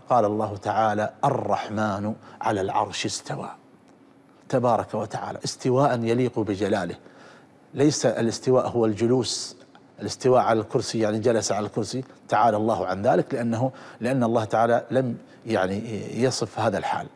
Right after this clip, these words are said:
ال-، الذي نعرفه نحن نقول إن الله استوى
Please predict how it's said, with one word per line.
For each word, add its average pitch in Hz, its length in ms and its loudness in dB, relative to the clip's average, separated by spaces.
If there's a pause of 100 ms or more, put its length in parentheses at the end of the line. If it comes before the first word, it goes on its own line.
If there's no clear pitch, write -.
(400)
ال-، 117 140 0
الذي 120 360 2
نعرفه 143 500 2
نحن 131 220 -2
نقول 127 360 2
إن 147 160 0
الله 117 280 2
استوى 139 440 2